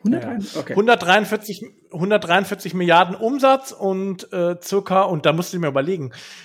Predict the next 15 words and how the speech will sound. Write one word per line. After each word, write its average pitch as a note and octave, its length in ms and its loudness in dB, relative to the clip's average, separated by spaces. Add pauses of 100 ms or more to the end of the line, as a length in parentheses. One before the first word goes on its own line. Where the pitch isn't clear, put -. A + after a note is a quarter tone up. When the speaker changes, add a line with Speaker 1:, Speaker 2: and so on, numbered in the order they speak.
(100)
Speaker 2:
sechsundneunzig G3+ 840 2
Milliarden F3 720 4
ist F#3+ 320 -6
die, D#3 180 -2
die, D#3+ 160 -10
ist - 180 -10
die C#3+ 80 -10
Gross D#3+ 400 4
Margin C#3+ 500 2
und D#3+ 220 -4
wirklich F#3 220 -8
die, E3 400 -6
äh, - 500 -6
die, D#3 240 -8
die, C#3+ 240 -10